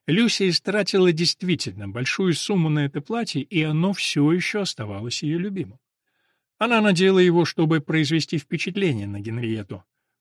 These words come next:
Благодарное чувство готово было перелиться через край. Однако этого оказалось недостаточно, чтобы сломить здравый смысл Люси. В её памяти крепко засели бобы, и отсутствие ночного столика,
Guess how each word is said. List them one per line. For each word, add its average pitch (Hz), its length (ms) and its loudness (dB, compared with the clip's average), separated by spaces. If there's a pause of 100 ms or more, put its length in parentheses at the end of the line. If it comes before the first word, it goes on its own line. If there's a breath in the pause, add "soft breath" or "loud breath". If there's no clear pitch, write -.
Благодарное 127 580 -2
чувство 151 380 -2
готово 143 380 2
было 151 280 2
перелиться 165 640 0
через 180 320 -2
край. 110 300 -4 (480)
Однако 185 320 0
этого 208 220 4
оказалось 202 460 2
недостаточно, 208 840 0
чтобы 139 300 -2
сломить 156 480 2
здравый 165 420 -2
смысл 185 540 0
Люси. 208 460 -4 (440)
В 98 80 -8
её 127 160 2
памяти 170 380 2
крепко 170 440 -2
засели 175 540 2
бобы, 165 560 0 (280)
и 127 60 -2
отсутствие 240 460 0
ночного 233 380 0
столика, 165 680 2